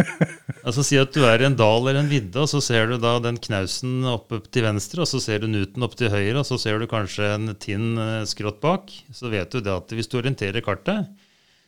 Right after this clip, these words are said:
så er det ganske, eh, innlysende. Altså, du trenger ikke å ta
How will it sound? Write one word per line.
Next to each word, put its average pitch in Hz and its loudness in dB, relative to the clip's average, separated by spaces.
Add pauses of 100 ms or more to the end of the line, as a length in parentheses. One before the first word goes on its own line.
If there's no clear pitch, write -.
så 120 -4
er 92 -2
det 110 0
ganske, 110 -4
eh, 151 -14 (420)
innlysende. 101 -2 (920)
Altså, 120 -2
du 120 -2
trenger 104 0
ikke 123 -2
å - -12
ta 123 0